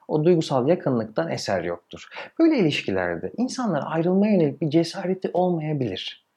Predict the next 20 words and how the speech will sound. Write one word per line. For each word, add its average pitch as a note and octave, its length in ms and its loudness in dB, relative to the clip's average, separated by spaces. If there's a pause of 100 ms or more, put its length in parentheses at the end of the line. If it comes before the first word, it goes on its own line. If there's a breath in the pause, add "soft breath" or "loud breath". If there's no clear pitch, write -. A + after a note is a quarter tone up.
(260 loud breath)
Ya C3 100 0
da D#3 120 6
bir D3+ 120 2
enerji F3 460 2
kaybı C#3 300 2
olabilir, A#2 460 2
enerjisiz D3 600 -2
hissediyorlardır F#2+ 800 -4
kendilerini. E2 600 -10 (380 loud breath)
Ya D3 100 4
da D#3 40 4
yeni F3+ 280 6
bir G3+ 100 -2
ilişki E3+ 720 2 (200)
aramak F#3 380 4
için C3+ 220 0
bir A#2+ 60 2
motivasyon G2+ 600 -4
yoktur. - 560 -18 (380 loud breath)
Ve G3 280 4